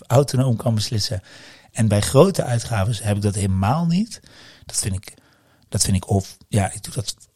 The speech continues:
of vrij makkelijk, of, of ik vind het heel moeilijk, of het is af-, maar juist bij dat broodje, dan denk ik al-, altijd, of dat iets wat je onderweg kan kopen,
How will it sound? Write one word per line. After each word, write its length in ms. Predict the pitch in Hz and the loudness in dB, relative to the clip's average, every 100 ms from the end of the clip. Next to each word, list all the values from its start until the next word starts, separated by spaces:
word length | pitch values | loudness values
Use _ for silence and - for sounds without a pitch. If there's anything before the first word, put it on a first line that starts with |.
| _ | _
of 180 | - 104 | -4 -2
vrij 240 | - 101 92 | -2 0 2
makkelijk, 580 | 107 107 104 95 - | 4 2 2 0 0
of, 300 | 123 101 - _ | -4 -6 -10 _
of 200 | 113 104 | -4 -4
ik 140 | 104 | -6
vind 140 | - 101 | -2 -2
het 120 | 95 | 0
heel 140 | 123 | 2
moeilijk, 420 | 104 110 107 107 - | 4 6 6 4 -2
of 80 | |
het 100 | - | -4
is 240 | 107 - - | -2 0 -2
af-, 280 | 123 - - _ - - _ | -6 -10 -16 _ -20 -20 _
maar 120 | - 95 | -2 2
juist 260 | 107 120 | 4 4
bij 80 | 120 | 2
dat 260 | 98 87 - | 2 0 0
broodje, 680 | 98 117 175 - 175 196 - | 4 4 4 -2 -4 -6 -8
dan 160 | - 123 | -6 0
denk 200 | 117 110 | 0 -2
ik 120 | - | -6
al-, 180 | 123 104 - | -4 -4 -2
altijd, 440 | 117 113 107 104 | -4 -2 -4 -6
of 120 | 120 | -6
dat 180 | 110 104 | -6 -4
iets 240 | - 135 - | -2 0 0
wat 140 | 113 | 0
je 100 | - | 0
onderweg 420 | 123 107 123 160 | 2 4 2 0
kan 200 | - 98 | -2 -2
kopen, 520 | 123 127 151 - 175 | 2 2 0 -4 -8